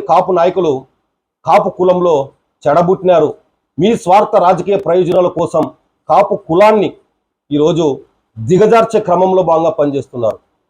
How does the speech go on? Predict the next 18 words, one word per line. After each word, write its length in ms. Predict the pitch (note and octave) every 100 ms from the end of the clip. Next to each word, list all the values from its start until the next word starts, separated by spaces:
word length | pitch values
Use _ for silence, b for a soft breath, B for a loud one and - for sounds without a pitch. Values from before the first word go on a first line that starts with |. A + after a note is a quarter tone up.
| - F3
అయ్యా 180 | G#3+ A3 G#3+ - _ -
హరిరామ 300 | E3 F#3 F#3+ F3
జోగయ్య 300 | F#3 F#3+ F#3
గారు, 160 | F#3 G#3+ - _ _ _ _ _ -
నీలాంటి 340 | G3 A3+ A3 A3
కొంతమంది 400 | F#3+ F#3+ F#3+ F3+ -
కాపు 240 | E3+ G3+ G3+ F3
నాయకులు 320 | G3 G#3 D#3+ - _ _ _ _ _ _ - D3
ఈరోజు 280 | F3+ F#3+ D3 - _ _ _ _ _ _ _ _ -
ప్రవర్తిస్తున్న 600 | F3+ A3 G#3 G3 G3 F#3 F3+
తీరు 180 | F#3+ G#3 F3
క్రమం 220 | F3 F3+ D#3+
చూస్తే 260 | - E3+ C#3 C3 _ -
చాలా 160 | D#3 - C3+
బాధ 120 | D3+ F3+ D#3
కలుగుతుంది. 420 | C#3+ B2+ A2+ G#2+ _ _ _ _ -
పైకేమో 440 | F3+ G#3+ G#3 G#3+ A3+ - _ _ _ _ -
మీరంతా 300 | E3+ F3 E3+